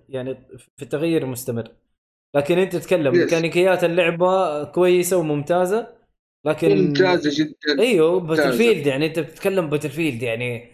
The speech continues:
Speaker 1: آه، من أكبر أسامي ألعاب الشوتر، يعني أنت ما
Speaker 2: بالضبط.
Speaker 1: بتتكلم على شيء صغير. لكن الخنبة اللي قا-، الخنبقة اللي قاعدين يسووها هي اللي ما
Speaker 2: لا،
Speaker 1: أدري.
Speaker 2: لا، لا، اللعبة ما فيها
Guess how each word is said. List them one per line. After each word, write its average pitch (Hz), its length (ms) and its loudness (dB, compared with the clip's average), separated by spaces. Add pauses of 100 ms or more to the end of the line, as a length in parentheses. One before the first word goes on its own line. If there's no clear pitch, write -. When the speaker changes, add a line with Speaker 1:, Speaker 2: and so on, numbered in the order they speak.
(440)
Speaker 1:
آه، 139 180 0
من 165 160 -2
أكبر 165 400 0
أسامي 143 380 0
ألعاب 131 260 0
الشوتر، 123 440 -2
يعني 117 240 -4
أنت 131 140 -6
ما 147 140 -2
Speaker 2:
بالضبط. - 180 -2
Speaker 1:
بتتكلم 156 240 0
على 131 160 -4
شيء 151 160 0
صغير. 131 440 -4 (640)
لكن 170 200 2
الخنبة 185 420 2
اللي 170 140 0
قا-، 170 160 2
الخنبقة 165 500 0
اللي 151 100 0
قاعدين 160 280 0
يسووها 151 500 2
هي 156 180 0
اللي 117 840 -6 (520)
ما 180 60 4
Speaker 2:
لا، - 80 6
Speaker 1:
أدري. - 120 4
Speaker 2:
لا، 156 60 2
لا، 156 200 0
اللعبة 185 400 2
ما 185 80 -4
فيها 175 200 0